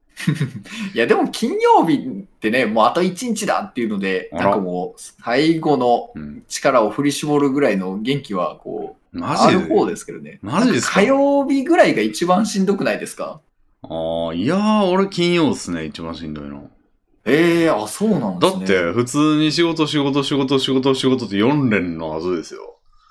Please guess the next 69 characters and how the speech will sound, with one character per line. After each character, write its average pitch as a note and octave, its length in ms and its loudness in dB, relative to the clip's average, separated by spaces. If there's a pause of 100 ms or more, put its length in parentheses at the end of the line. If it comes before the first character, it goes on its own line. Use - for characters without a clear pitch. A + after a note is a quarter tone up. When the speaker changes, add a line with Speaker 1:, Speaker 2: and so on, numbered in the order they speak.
(380)
Speaker 1:
あ G2 40 -12
ー。 G2+ 880 -4 (220)
Speaker 2:
う E2+ 140 -8
ん。 D2+ 460 -12 (200)
ま A2+ 140 2
あ、 A2 40 2
俺 C#3 160 4
あ C3 100 2
ん F3+ 100 0
ま G#3 80 2
り G3+ 80 2
眠 F#3 400 2
さ D#4 320 0 (120)
が F#3+ 260 0
バ F3+ 240 0
ロ G3 80 2
メ G3 120 4
ー F#3 40 -4
タ F#3+ 80 4
ー F3+ 60 2
と C3+ 120 -4
し - 80 -6
て F#2+ 80 -4
な E2+ 180 0
い A#2+ 80 4
ん E2 140 -2
で、 - 360 -12
そ - 160 -14
の、 D2+ 260 -12 (340)
眠 C3+ 280 2
さ D3+ 120 -4
っ C#3 60 -6
て - 100 -4
い E2+ 40 -2
う D#2 40 -4
か、 D#2 60 -10
そ F2 100 -10
の、 D2+ 200 -8 (180)
ね、 C3+ 400 0
寝 D#3 200 2
た G3 200 2
り G2+ 120 2
起 G2 220 0
き - 20 -18
た C3 100 2
り G2+ 100 0
し - 100 -6
て A#2 80 0
る A2 120 -2
こ A2+ 120 -2
と G2 140 -4
に F2 140 -4
つ F2 240 -8
い E2 60 -6
て F2+ 80 -4
は E2 60 -4
も D#2 200 -10
う D#2 80 -12
結 - 160 -12
構 G2+ 100 -4
自 F2+ 160 -2
由 A2+ 120 2
に E2+ 100 -4
で D#2+ 120 -10
き - 80 -20
て F2 100 -4
る D#2+ 120 -6
か - 80 -14
ら、 A1 340 -8